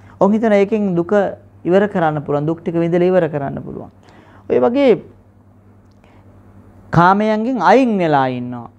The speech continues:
රූපයන්ගෙන් අයින් වෙලා ඉන්නවා, වේදනාවන්ගෙන් අයින් වෙලා ඉන්නවා වගේ මතයක් තිබුණාට ඔය වගේ පුළුල් විස්තරයක් පුළුල් කියවා ගැනීමක් ඔවුන් තුල තිබුණේ නෑ.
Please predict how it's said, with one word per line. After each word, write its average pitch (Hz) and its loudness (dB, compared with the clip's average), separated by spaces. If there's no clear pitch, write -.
රූපයන්ගෙන් 202 -2
අයින් 208 2
වෙලා 143 0
ඉන්නවා, 123 -8
වේදනාවන්ගෙන් 202 2
අයින් 208 0
වෙලා 156 2
ඉන්නවා 156 -2
වගේ 190 0
මතයක් 185 -2
තිබුණාට 165 -6
ඔය 165 4
වගේ 226 2
පුළුල් 214 0
විස්තරයක් 254 2
පුළුල් 196 0
කියවා 208 0
ගැනීමක් 226 -4
ඔවුන් 185 -2
තුල 233 -4
තිබුණේ 214 0
නෑ. 127 -8